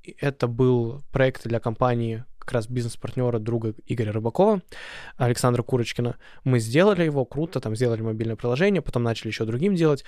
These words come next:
И в какой-то момент поняли, нам Александр предложил, почему бы нам не сделать общую компанию. Мы её назвали Ледокол I T,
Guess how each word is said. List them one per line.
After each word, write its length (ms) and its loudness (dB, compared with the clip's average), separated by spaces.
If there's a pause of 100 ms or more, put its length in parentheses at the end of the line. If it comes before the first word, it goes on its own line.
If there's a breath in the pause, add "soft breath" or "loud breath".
(140)
И 60 2
в 20 2
какой-то 220 2
момент 280 2
поняли, 460 2 (260 loud breath)
нам 160 4
Александр 380 0
предложил, 400 0
почему 260 -2
бы 80 0
нам 160 -2
не 80 -2
сделать 320 -2
общую 340 0
компанию. 520 2 (340 loud breath)
Мы 160 4
её 80 4
назвали 320 2
Ледокол 440 0
I 60 -2
T, 240 0